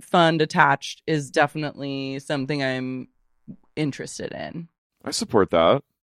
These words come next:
Speaker 1: Uh, I think I'd prefer Nick Cannon 'cause he's much hotter.
Speaker 2: He's hotter and seems
Speaker 1: I,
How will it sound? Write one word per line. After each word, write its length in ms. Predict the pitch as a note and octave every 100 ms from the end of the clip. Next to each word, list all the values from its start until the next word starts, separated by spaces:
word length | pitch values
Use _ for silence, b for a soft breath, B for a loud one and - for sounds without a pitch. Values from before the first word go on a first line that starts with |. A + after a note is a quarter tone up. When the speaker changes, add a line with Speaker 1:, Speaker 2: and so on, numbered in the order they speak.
| _ _ -
Speaker 1:
Uh, 320 | F3+ F3 E3+
I 80 | F3
think 200 | A3 B3+
I'd 220 | - F#3 E3+
prefer 340 | F3 - D3
Nick 220 | C#3+ C3
Cannon 420 | - C#3+ B2 E3
'cause 180 | E3 D#3+
he's 220 | E3+ D3+
much 360 | C#3+ C3+ C3 -
hotter. 540 | - - - - F3 - _ -
Speaker 2:
He's 160 | C#3+
hotter 320 | D3 C3 B2
and 160 | A2 G2+
seems 520 | - G#2 G2 - -
Speaker 1:
I, 120 | -